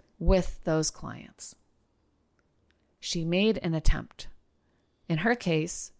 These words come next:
she is empathetic, and it, and it was very good. You don't want to be overly, mm, catering. You don't want to be,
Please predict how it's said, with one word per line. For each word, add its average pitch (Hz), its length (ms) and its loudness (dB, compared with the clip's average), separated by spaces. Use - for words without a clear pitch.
she 175 280 2
is 185 180 4
empathetic, 165 680 0
and 160 160 -2
it, 160 120 -6
and 156 160 0
it 117 60 -2
was 156 160 -4
very 147 260 -4
good. 107 300 -6
You 277 120 2
don't 294 160 2
want 277 120 2
to 226 60 0
be 220 140 2
overly, 180 580 0
mm, 165 600 -4
catering. 156 640 -6
You 208 140 -2
don't 220 240 0
want 196 240 -2
to 185 140 -8
be, 160 600 -8